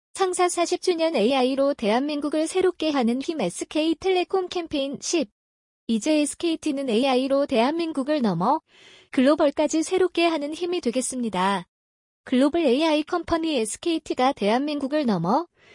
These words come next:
전 세계 에이아이 산업이 가슴 뛰는 순간을 만들어 가겠습니다.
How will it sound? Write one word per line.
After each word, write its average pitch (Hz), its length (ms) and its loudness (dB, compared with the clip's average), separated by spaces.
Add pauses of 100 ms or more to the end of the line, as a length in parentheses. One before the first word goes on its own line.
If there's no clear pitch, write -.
(320)
전 220 240 0
세계 330 380 2
에이아이 269 420 2
산업이 339 400 0
가슴 302 360 -2
뛰는 320 300 -2
순간을 294 480 0
만들어 240 440 2
가겠습니다. 226 1040 -2